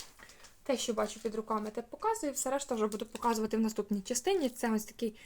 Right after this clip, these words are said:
антинакіпін, е, для видалення накіпу та іржі. Використала для чайника, ефекту не помітила.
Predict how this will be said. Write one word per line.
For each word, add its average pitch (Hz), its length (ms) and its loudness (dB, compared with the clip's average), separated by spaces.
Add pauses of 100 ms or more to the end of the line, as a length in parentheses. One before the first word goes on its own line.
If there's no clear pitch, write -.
(240)
антинакіпін, 226 800 2 (400)
е, 247 300 0
для 220 600 -2
видалення 226 560 6
накіпу 220 420 2
та 226 120 -2
іржі. 285 360 4
Використала 226 580 0
для 214 180 0
чайника, 392 580 2
ефекту 269 400 2
не 240 120 4
помітила. 220 600 0